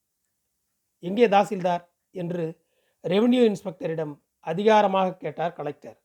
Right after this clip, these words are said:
தாசில்தார் அந்த சமயத்தில்தான் புதியம்புத்தூரிலிருந்து மாட்டு வண்டியில் வந்து அவசரம் அவசரமாக இறங்கினார். வேகமாக வந்து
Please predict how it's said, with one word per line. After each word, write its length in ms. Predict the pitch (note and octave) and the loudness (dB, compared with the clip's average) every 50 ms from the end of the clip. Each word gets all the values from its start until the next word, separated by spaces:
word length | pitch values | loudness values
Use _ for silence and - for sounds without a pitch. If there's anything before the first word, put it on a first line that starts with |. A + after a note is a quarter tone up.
| _ _ _ _ _ _ _ _ _ _ _ _ _ _ _ _ _ _ _ _ _ _ _ _ _ _ _ _ _ _ - | _ _ _ _ _ _ _ _ _ _ _ _ _ _ _ _ _ _ _ _ _ _ _ _ _ _ _ _ _ _ -2
தாசில்தார் 640 | G3 G#3 G#3 B3 A#3+ - B3 A3+ G3+ G3 F#3 E3 D3+ _ _ _ _ | 4 6 6 6 4 2 0 0 2 2 2 0 -4 _ _ _ _
அந்த 280 | - D#3 F3+ F#3+ A3 | -10 -8 -6 -4 -4
சமயத்தில்தான் 760 | G3 - - G#3 A3+ A3+ A3 A3 G3 F#3 F3+ G#3+ F#3+ E3 E3 E3 - _ _ _ _ _ _ _ _ _ _ _ _ _ _ - | -4 -4 -2 2 2 2 2 0 -4 -6 -4 -4 -4 -6 -6 -12 -16 _ _ _ _ _ _ _ _ _ _ _ _ _ _ -6
புதியம்புத்தூரிலிருந்து 960 | G#3+ G#3 B3+ C4 C4 A#3+ A3+ A3 - A3 G3+ G3+ F#3 F#3+ F#3 F#3 G#3 A3 G#3+ | -2 2 4 4 6 6 4 0 -2 -2 -2 -2 -2 -2 -2 -2 -2 -2 -2
மாட்டு 340 | F#3 F3 F#3 G#3 G3 - G3+ | 0 0 0 -2 -2 -4 -6
வண்டியில் 300 | G3 F3+ E3 E3+ E3 D3+ | -4 -4 -4 -6 -6 -6
வந்து 280 | D#3 D#3+ E3+ F3+ F3+ D3+ C3+ _ _ _ _ | -6 -6 -6 -8 -8 -10 -12 _ _ _ _
அவசரம் 520 | _ - D3+ E3+ G#3 G#3 - A3+ G#3+ G3+ F#3 | _ -8 -4 -2 -2 -2 0 0 0 0 2
அவசரமாக 580 | F3+ F3 F3+ E3+ F#3 F3 E3+ D#3+ D#3 D#3 D#3+ | 0 0 -2 -2 -4 -6 -4 -4 -6 -6 -6
இறங்கினார். 540 | F3 D#3+ D3 D3 C#3+ C3+ C3+ C3 B2+ B2 - _ _ _ _ _ _ _ _ _ _ _ _ _ _ _ _ _ _ _ _ _ _ _ | -6 -6 -8 -10 -12 -14 -16 -18 -20 -20 -20 _ _ _ _ _ _ _ _ _ _ _ _ _ _ _ _ _ _ _ _ _ _ _
வேகமாக 640 | - D#3+ F3 A3+ B3+ B3 B3 B3 A#3 A#3+ B3+ B3 B3+ | -6 2 6 6 6 6 6 4 4 4 4 4 2
வந்து 500 | G#3+ G3 G3 F#3+ G#3+ G3+ F3 E3 D#3 _ | 0 -2 -2 -2 -2 -4 -4 -6 -10 _